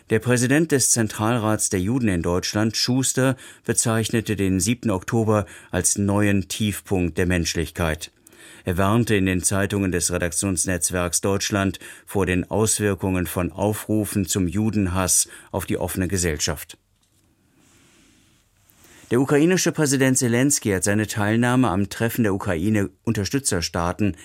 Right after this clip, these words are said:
in Rammstein bestätigt. Selenskyj sagte in Kiew, er werde auf der Konferenz nächste Woche Samstag seine Pläne für ein gerechtes Ende des russischen Angriffskrieges auf sein Land vorstellen.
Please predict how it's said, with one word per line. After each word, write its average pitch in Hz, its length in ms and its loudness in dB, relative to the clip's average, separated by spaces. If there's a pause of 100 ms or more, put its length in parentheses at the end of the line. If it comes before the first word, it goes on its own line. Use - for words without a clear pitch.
in 92 140 -2
Rammstein 90 720 0
bestätigt. 92 760 -4 (720)
Selenskyj 123 560 2
sagte 107 320 0
in 101 140 0
Kiew, 117 380 2 (420)
er 110 100 2
werde 127 220 4
auf 113 100 -2
der 113 100 0
Konferenz 113 680 0
nächste 107 320 -2
Woche 98 200 -2
Samstag 104 540 0 (340)
seine 123 280 0
Pläne 117 460 2
für 131 180 0
ein 104 140 2
gerechtes 95 640 -2
Ende 95 420 -2
des 87 240 -4
russischen 90 400 -4
Angriffskrieges 87 840 -4
auf 82 120 -8
sein 90 160 -2
Land 87 240 -2
vorstellen. 87 640 -2